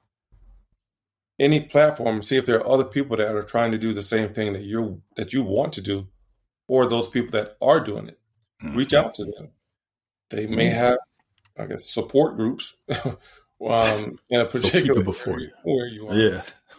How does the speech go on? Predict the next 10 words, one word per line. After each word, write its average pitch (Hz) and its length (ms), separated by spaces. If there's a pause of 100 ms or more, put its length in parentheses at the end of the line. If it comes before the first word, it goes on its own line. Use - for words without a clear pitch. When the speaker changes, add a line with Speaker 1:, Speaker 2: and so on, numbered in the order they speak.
(120)
Speaker 1:
to 123 120
give 120 140
you 135 140
advice. 123 600 (140)
Um, 110 640 (960)
th-, 131 260
like 135 140
Speaker 2:
You're 107 80
Speaker 1:
I - 20
said 107 120